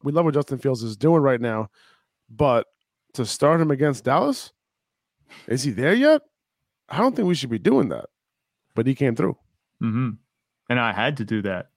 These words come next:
Speaker 2: Like we said on a couple of episodes, that was it the episode, was it Friday? I
Speaker 1: Yeah.
Speaker 2: had to start him. And, you know, it pained me a little bit every time he scored, but it was fine. You know, the silver lining was there. Justin Fields is looking like the dual threat that we wanted him to be. I think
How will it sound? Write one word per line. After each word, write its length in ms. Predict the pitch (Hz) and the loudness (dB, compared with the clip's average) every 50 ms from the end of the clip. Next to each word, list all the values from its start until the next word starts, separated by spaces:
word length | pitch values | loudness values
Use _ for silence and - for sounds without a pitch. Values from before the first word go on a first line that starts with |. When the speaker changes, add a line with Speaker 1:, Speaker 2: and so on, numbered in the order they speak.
| _ _ | _ _
Speaker 2:
Like 140 | 120 123 101 | -2 -2 -2
we 100 | 110 110 | -2 -6
said 300 | 107 - 135 - - 104 | -2 0 0 0 0 0
on 100 | 104 104 | -4 -6
a 60 | 110 107 | -4 -4
couple 260 | - 123 104 127 120 | -4 -2 0 2 2
of 60 | 117 | 2
episodes, 380 | 127 120 123 113 - - - - _ | 2 0 -2 -6 -6 -8 -10 -10 _
that 120 | 120 120 113 | -8 -6 -6
was 160 | 117 110 117 | -6 -8 -6
it 60 | 107 | -4
the 100 | 110 120 | -2 -2
episode, 520 | 120 117 - - 127 117 110 110 104 95 - _ _ - | -2 -2 -4 -4 -2 -2 0 -2 -2 -6 -8 _ _ -16
was 80 | 107 | -14
it 80 | 107 - | -10 -4
Friday? 400 | - 117 113 113 120 127 127 135 _ _ _ _ _ _ _ _ - | -2 0 0 2 0 0 -2 -4 _ _ _ _ _ _ _ _ -4
I 100 | - 139 | 0 0
Speaker 1:
Yeah. 80 | 131 | 0
Speaker 2:
had 100 | 135 131 | 0 0
to 60 | 123 | -4
start 280 | 104 - 120 110 104 101 | -6 -4 -2 -2 -2 -2
him. 200 | 104 101 104 139 - | -4 -6 -8 -8 -4
And, 300 | 147 139 131 123 117 - _ _ _ - | -2 0 0 0 -2 -6 _ _ _ 0
you 100 | 143 143 | 2 2
know, 300 | 151 147 143 143 143 139 - _ _ _ _ _ _ _ | 4 2 2 0 -2 -4 -10 _ _ _ _ _ _ _
it 160 | - 156 143 | -4 -4 0
pained 320 | 143 190 214 202 196 185 175 | 2 2 4 4 4 4 4
me 80 | 160 | 4
a 60 | 147 135 | 4 4
little 160 | 135 127 120 | 2 2 0
bit 120 | 107 120 120 | 0 -2 -2
every 200 | 120 113 113 - | -2 -4 -6 -4
time 200 | - 120 110 110 | -4 -4 -4 -4
he 60 | 98 | -6
scored, 420 | - - - 123 113 101 95 87 | -8 -6 -4 -4 -4 -4 -6 -6
but 220 | - 101 101 - _ - | -8 -8 -8 -8 _ -2
it 80 | - 143 | 0 0
was 160 | 135 120 - | 0 0 0
fine. 360 | - 139 131 117 101 92 90 | 0 0 0 0 0 -2 -6
You 100 | - 117 | -6 -4
know, 120 | 113 107 104 | -4 -4 -4
the 100 | 101 104 | -6 -6
silver 320 | - 127 117 101 101 101 | -6 -6 -6 -6 -6 -4
lining 300 | 101 107 104 101 95 95 | -4 -2 -2 -2 -4 -6
was 100 | 95 92 | -8 -8
there. 220 | 101 98 90 - _ _ - - - - | -8 -8 -8 -10 _ _ -20 -20 -4 -2
Justin 280 | 170 185 - 208 170 | -2 0 0 0 0
Fields 420 | - 180 175 165 147 135 120 - - _ _ _ _ _ _ - | 2 4 4 4 4 4 0 -4 -12 _ _ _ _ _ _ -8
is 180 | 135 123 113 | -6 -6 -2
looking 320 | 123 139 147 139 151 147 143 | 0 0 0 2 2 2 2
like 160 | 135 123 - | 2 2 0
the 80 | 127 113 | -2 -4
dual 240 | - 120 117 113 | -2 -2 -2 -2
threat 280 | - - 117 110 107 - | -2 -2 -2 -2 -2 -2
that 120 | 113 110 110 | -4 -4 -2
we 80 | 113 | -2
wanted 300 | 107 101 107 104 110 110 | -2 -2 -2 -2 -2 -2
him 160 | 117 110 104 104 | -2 -2 -2 -4
to 60 | 104 | -4
be. 320 | 95 107 104 95 85 85 - _ _ _ | -4 -4 -6 -6 -6 -10 -16 _ _ _
I 120 | - 117 113 | -6 -4 -2
think 220 | 127 127 117 - | -2 -2 -4 -4